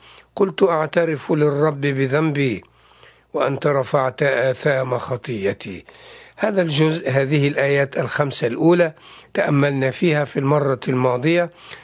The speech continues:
والآن يا صديقي المستمع سنواصل تأملاتنا من الآية السادسة، بعد أن قال: "لا أعترف لك بخطيتي ولا أكتم إثمي،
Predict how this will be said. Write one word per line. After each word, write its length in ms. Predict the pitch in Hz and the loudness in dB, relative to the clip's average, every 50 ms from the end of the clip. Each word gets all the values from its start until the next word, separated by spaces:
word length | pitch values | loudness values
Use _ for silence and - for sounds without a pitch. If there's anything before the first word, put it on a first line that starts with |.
| - - - | -18 -10 -8
والآن 320 | 156 131 131 156 151 147 139 | -6 -2 -2 -2 0 0 0
يا 140 | 139 139 | 0 -2
صديقي 480 | 131 - - 147 135 147 151 - - 139 | -2 -2 -2 -2 0 0 -2 -2 -2 -4
المستمع 680 | 131 123 127 120 - - 165 165 170 170 170 160 156 - - - - - - - | -2 -2 -2 -2 -2 0 0 0 2 0 0 -2 -4 -10 -14 -20 -20 -20 -12 -6
سنواصل 760 | - - 165 151 135 131 131 143 151 143 - - - 147 135 | -2 -2 0 0 2 2 2 2 2 0 0 -2 -2 -2 -2
تأملاتنا 1000 | - - 170 135 143 143 135 135 131 131 127 127 123 - 170 147 127 110 107 107 - _ - - - - _ - | 0 0 0 0 0 0 0 0 2 2 0 0 0 0 0 2 2 2 0 -2 -6 _ -20 -20 -20 -14 _ -4
من 160 | 170 143 131 | 0 2 2
الآية 420 | 127 127 135 - 151 143 139 135 | 0 0 0 0 0 2 2 0
السادسة، 680 | 127 - - - - 180 135 117 - - - - 101 82 - - _ - - - - - - - - - - - | -2 -2 -4 -2 -2 -2 -2 -2 -2 -2 -2 -4 -6 -10 -12 -20 _ -20 -20 -20 -20 -20 -20 -20 -20 -16 -6 -2
بعد 260 | 202 196 214 190 208 | 0 0 0 0 0
أن 240 | 202 196 175 170 147 | 0 0 0 -2 -2
قال: 560 | - - 151 143 135 139 139 139 139 135 131 - - - - - - - - - - _ _ _ _ - | -2 0 2 2 2 2 0 0 -2 -4 -4 -6 -16 -20 -20 -20 -20 -20 -20 -20 -20 _ _ _ _ -6
"لا 200 | 170 156 156 - - | -2 -2 -2 0 0
أعترف 600 | 160 147 135 - - 170 175 175 170 147 - - | -2 -2 -2 -2 0 0 0 0 -2 -4 -2 -2
لك 300 | 175 160 160 156 - - | 0 0 0 0 0 -2
بخطيتي 1120 | 160 139 135 135 - - 135 127 - - 135 117 120 139 147 143 - - 120 101 85 - - - - - - _ - | -2 -2 -2 -4 -4 -4 -4 -4 -4 -4 -4 0 0 0 0 0 -4 -6 -4 -4 -6 -8 -14 -20 -20 -20 -20 _ -6
ولا 420 | - 196 147 143 135 135 143 - 180 | -2 0 0 2 2 0 2 0 -2
أكتم 460 | 147 - - - - 143 131 127 135 - | -4 -4 -6 -2 0 0 2 2 0 0
إثمي، 600 | 165 160 - - - 160 120 117 139 151 165 156 | 0 -2 -4 -4 -6 -4 -2 0 2 2 0 -2